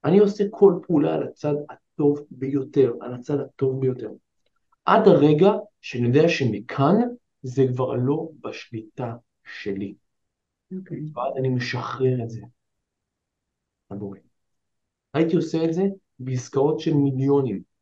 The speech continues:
Speaker 1: כי הייתי מתווך נדלן, הייתי עושה עסקאות של, של מיליונים. הייתי מגיע למצב שהייתי מנהל משא ו-, משאים ומתנים של עסקאות של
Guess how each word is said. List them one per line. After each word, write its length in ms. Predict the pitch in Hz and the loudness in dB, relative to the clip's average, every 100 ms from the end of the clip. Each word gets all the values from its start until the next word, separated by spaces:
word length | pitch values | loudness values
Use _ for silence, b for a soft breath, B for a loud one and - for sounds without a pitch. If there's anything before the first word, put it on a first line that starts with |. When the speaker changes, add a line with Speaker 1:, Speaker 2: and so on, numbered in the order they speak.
| _ - | _ -2
Speaker 1:
כי 80 | |
הייתי 180 | 131 131 | 0 0
מתווך 340 | 127 113 127 120 | -4 -4 -4 -4
נדלן, 220 | 123 131 | -2 0
הייתי 140 | 127 | -2
עושה 140 | 123 143 | -4 -6
עסקאות 420 | - - 135 143 | -6 -2 -2 0
של, 180 | 147 139 135 | -2 -4 -4
של 200 | - 147 | -6 -2
מיליונים. 840 | 147 165 175 196 214 233 226 - - _ _ _ _ _ _ _ _ _ _ - | 0 0 0 4 4 4 2 0 -4 _ _ _ _ _ _ _ _ _ _ -2
הייתי 280 | 170 190 202 | 0 4 4
מגיע 320 | 165 151 180 | 4 6 4
למצב 340 | 165 135 170 | 4 0 -2
שהייתי 240 | 160 151 156 | -4 -2 0
מנהל 320 | 135 135 143 | 0 0 0
משא 280 | 123 120 135 | -2 -4 -4
ו-, 300 | 139 131 120 | -4 -4 -8
משאים 260 | - 127 | -4 -2
ומתנים 560 | 131 117 117 113 135 151 147 _ _ _ _ | 0 -2 -4 -4 -2 -4 -8 _ _ _ _
של 220 | - 123 | -2 -2
עסקאות 320 | 120 - 147 | -2 0 2
של 160 | 143 | 2